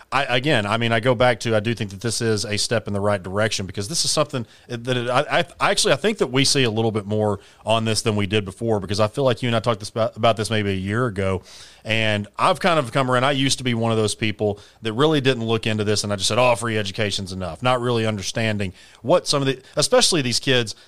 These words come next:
that come from nothing, the ones that all they have really to get, to make them anything of themselves in life is this college scholarship. It's not like their parents can help them out. It's not like they hardly have anything. And I understand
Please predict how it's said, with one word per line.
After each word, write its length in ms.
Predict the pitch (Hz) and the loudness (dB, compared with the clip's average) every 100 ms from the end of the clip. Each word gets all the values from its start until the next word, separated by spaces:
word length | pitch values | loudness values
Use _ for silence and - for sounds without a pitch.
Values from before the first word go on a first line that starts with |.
| - | -10
that 180 | 113 107 | -6 -4
come 260 | 131 123 | 0 0
from 380 | 110 113 107 104 104 | 0 -4 -4 -8 -6
nothing, 380 | 113 160 - 76 _ _ | -2 -2 -4 -16 _ _
the 80 | 117 | -4
ones 260 | 120 135 135 | 2 2 2
that 160 | 127 101 - - | -2 -4 -18 -6
all 220 | 110 131 | 2 4
they 160 | 151 127 | 4 0
have 500 | 131 135 113 101 104 _ _ 110 | 0 2 2 0 -4 _ _ -2
really 260 | 131 127 | 2 2
to 160 | 117 117 | 0 -4
get, 360 | 92 123 127 - 113 _ - | 0 -2 -2 -16 -20 _ -8
to 100 | 113 | -2
make 240 | 113 170 | 0 0
them 180 | 135 123 | -2 -4
anything 360 | 117 131 123 123 | -2 -2 0 0
of 120 | 113 | 0
themselves 720 | 110 107 104 - 117 113 107 - | 0 -2 -2 0 0 0 -2 -4
in 140 | 101 | -6
life 580 | 92 104 151 110 92 - _ _ - | -4 0 0 0 -4 -12 _ _ -2
is 320 | 113 113 98 | 0 0 -2
this 180 | 107 - | -4 -2
college 300 | 139 131 104 | 0 0 0
scholarship. 680 | 131 151 123 - 107 107 - - | 0 0 0 0 -2 -2 -8 -6
It's 180 | 117 - | -4 0
not 140 | 147 | 0
like 160 | 156 143 | 0 0
their 140 | 120 | -2
parents 340 | 104 104 95 - | -4 -4 -4 -6
can 140 | 92 | -6
help 180 | 92 90 | -4 -4
them 160 | 87 | -4
out. 240 | 90 95 101 - | -2 -2 -4 -8
It's 140 | 104 - | -8 -2
not 80 | 139 | 0
like 160 | 131 | 2
they 100 | 131 | 0
hardly 460 | - 139 139 123 110 | -2 2 0 0 -2
have 240 | 120 123 | 0 0
anything. 360 | 110 101 117 113 | -2 -4 -2 -2
And 80 | 120 | 0
I 140 | 160 | 0
understand 540 | 180 143 - 117 113 | 0 -4 -2 0 0